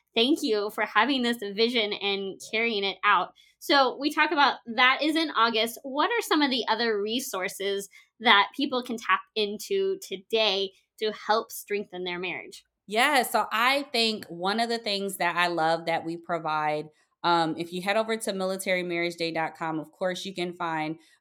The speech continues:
Speaker 2: uh, the Resource Hub, which has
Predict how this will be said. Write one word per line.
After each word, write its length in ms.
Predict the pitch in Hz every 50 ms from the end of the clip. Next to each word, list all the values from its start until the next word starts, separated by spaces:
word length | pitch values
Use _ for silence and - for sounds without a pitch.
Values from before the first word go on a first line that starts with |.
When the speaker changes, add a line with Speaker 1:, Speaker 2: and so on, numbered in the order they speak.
| _ -
Speaker 2:
uh, 180 | 160 165 156
the 160 | 156 165 165 160
Resource 560 | 165 208 240 233 - 240 226 220 214 220 -
Hub, 420 | 220 208 196 196 196 196 196 190 196 -
which 280 | - 175 180 170 175 - - -
has 440 | 185 175 175 175 175 175 170 170